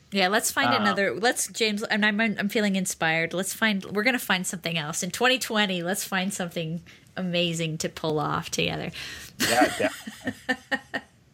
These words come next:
Speaker 2: <laughs> Definitely. Um, but I, I, I think you bring up, like, uh,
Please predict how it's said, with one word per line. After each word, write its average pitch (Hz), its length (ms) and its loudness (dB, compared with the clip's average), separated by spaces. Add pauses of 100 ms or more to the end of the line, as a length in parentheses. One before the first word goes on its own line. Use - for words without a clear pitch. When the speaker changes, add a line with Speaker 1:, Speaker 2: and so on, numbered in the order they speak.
(120)
Speaker 2:
<laughs> - 1800 -2
Definitely. 117 540 2 (680)
Um, 113 500 2 (180)
but 185 220 2
I, 185 220 4
I, 170 240 4
I 165 100 4
think 226 320 -2
you 226 100 -2
bring 151 300 0
up, 139 240 2
like, 123 480 2
uh, 110 340 0